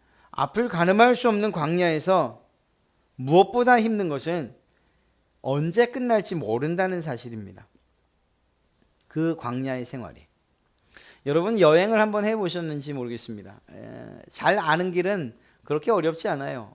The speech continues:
뭐 지름길로 가도 되고 막히-, 어, 안 막히면, 어, 내비게이션이 말하는 대로 가도 되고. 그런데 모르는 곳을 찾아갈 때는 그 길이,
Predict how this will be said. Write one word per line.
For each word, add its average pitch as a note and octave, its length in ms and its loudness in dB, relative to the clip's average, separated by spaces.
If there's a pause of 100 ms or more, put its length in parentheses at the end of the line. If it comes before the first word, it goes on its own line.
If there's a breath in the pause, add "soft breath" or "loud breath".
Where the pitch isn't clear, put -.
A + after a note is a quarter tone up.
뭐 A#2 320 -12
지름길로 D#3 640 -6
가도 A2+ 320 -10
되고 C3 420 -8 (300 soft breath)
막히-, A2+ 500 -8
어, B2+ 260 -8
안 B2+ 140 -6
막히면, D3+ 640 -4 (400 soft breath)
어, G#2+ 260 -16
내비게이션이 C#3+ 720 -6
말하는 A#2+ 420 -8
대로 A#2 140 -12
가도 A2 300 -16
되고. F#2+ 240 -20 (100)
그런데 D3 560 -8 (1300)
모르는 E3 580 0
곳을 G3 280 -2
찾아갈 F3+ 440 -6
때는 D#3+ 220 -10
그 C#3+ 180 -8
길이, D#3+ 500 -8